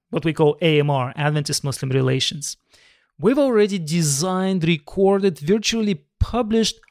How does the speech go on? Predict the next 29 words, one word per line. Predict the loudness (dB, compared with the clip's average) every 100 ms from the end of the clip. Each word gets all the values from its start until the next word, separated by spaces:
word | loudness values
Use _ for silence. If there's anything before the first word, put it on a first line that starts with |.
| _
whole | -4 2 4 2
three | -4 0 2 2 0
courses. | -6 -4 -2 -2 -4 -4 -4
There's | -2 -2
a | -2 -4
lot | -4 -4 -4 0 0 0
of | -4
work | -2 -2 -2
that's | -4 -6 -2
been | 0
invested | 0 -2 -2 0 0 -2 -4
between | -4 -4 -2
Institute | 0 0 0 -4 -2
of |
World | -2 -2 -2
Mission | -2 -4 -4 -8 _
and | -2 0 0 0
the | -2 -2
A | -4
M | -2
R | -4
department | -4 -4 0 0 0 -4
at | -6
the | -6
General | -2 0 0
Conference | 0 0 0 0 -2 -4 -10 -20 -20 _ _
into | -2 0 0 0
these | 0 -2 -2 -6 -10 -6
online | -2 0 0 -2 0 0 0 0 0 -4